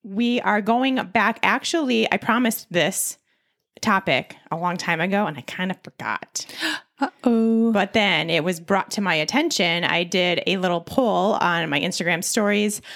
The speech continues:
Speaker 1: of what topics you all were interested in hearing about on these Hot Seat episodes. And it was the most requested topic, and that is the thyroid.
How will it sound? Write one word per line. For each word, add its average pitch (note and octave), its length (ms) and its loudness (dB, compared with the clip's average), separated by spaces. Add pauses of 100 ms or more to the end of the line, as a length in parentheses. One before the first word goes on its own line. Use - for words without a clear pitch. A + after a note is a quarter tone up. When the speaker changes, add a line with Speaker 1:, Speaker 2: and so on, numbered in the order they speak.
(280)
Speaker 1:
of F#3 260 2
what F3+ 580 0
topics - 760 -2 (380)
you G3+ 200 2
all G3+ 400 0
were F#3 160 0
interested G3 460 -2
in F3 80 0
hearing F#3 340 0
about F3 400 2
on F3+ 280 0
these F3 180 -2
Hot - 240 2
Seat - 180 0
episodes. G#3 720 0 (520)
And C#4 100 2
it D4 40 4
was C#4 220 0 (100)
the D#4 100 2
most D#4 500 -2 (100)
requested G#3 680 -2 (180)
topic, D#3+ 580 -4 (340)
and B3+ 200 2
that C#4+ 180 2
is C4 300 0 (260)
the A3+ 120 2
thyroid. - 600 0